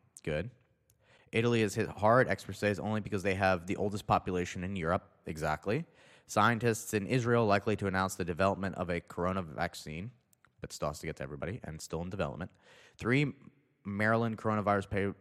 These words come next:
patients fully recover, able to return to everyday life. A network of Canadian scientists are making excellent progress on corona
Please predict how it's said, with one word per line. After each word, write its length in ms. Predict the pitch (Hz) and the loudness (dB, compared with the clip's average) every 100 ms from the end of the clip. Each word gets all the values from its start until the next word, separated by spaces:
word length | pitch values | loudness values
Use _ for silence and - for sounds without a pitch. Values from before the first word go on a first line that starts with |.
| - | -4
patients 420 | 101 95 92 80 | -4 -4 -8 -12
fully 280 | - 104 107 | -4 -2 -2
recover, 440 | 104 92 104 107 | 0 0 0 -2
able 200 | 95 92 | -2 -4
to 160 | - 92 | -6 -4
return 340 | 92 - 92 | -4 -4 -6
to 100 | 85 | -4
everyday 300 | 85 101 127 | -4 -2 -2
life. 340 | 151 113 170 - _ _ _ _ _ _ _ _ _ - | 0 -2 -4 -10 _ _ _ _ _ _ _ _ _ -4
A 80 | 113 | -2
network 380 | 110 113 107 101 | 0 2 2 0
of 100 | - | -4
Canadian 460 | 107 98 101 98 | -4 -2 -2 -4
scientists 480 | 92 92 92 101 87 87 | -4 -2 -2 -6 -8 -6
are 40 | |
making 280 | 87 87 87 | -6 -6 -8
excellent 400 | 87 90 - 85 | -6 -6 -8 -10
progress 480 | - 85 87 92 85 | -4 -4 -2 -6 -8
on 120 | 82 | -12
corona 320 | 80 80 80 | -10 -8 -8